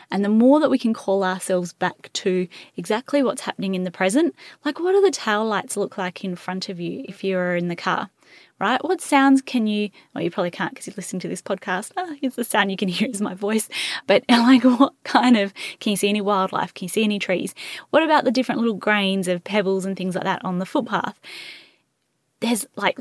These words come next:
tiny little things going on around you that if we get stuck in the past and stuck in the future, it's really hard to focus on exactly what's going on now. And one of the core, I guess, things that we seek in life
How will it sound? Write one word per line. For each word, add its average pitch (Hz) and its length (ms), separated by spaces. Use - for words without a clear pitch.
tiny 330 420
little 277 180
things 220 300
going 196 320
on 190 80
around 180 340
you 294 140
that 277 80
if 226 140
we 220 40
get 214 160
stuck 269 240
in 311 60
the 277 80
past 196 300
and 190 80
stuck 190 200
in 185 60
the 180 80
future, 269 480
it's 208 160
really 233 220
hard 185 220
to 185 60
focus 185 540
on 175 320
exactly 185 460
what's - 180
going 165 300
on 165 160
now. 170 240
And 190 120
one 220 100
of 196 140
the 185 80
core, 294 560
I 240 80
guess, 208 160
things 226 340
that 196 160
we 190 320
seek - 480
in 185 220
life 170 440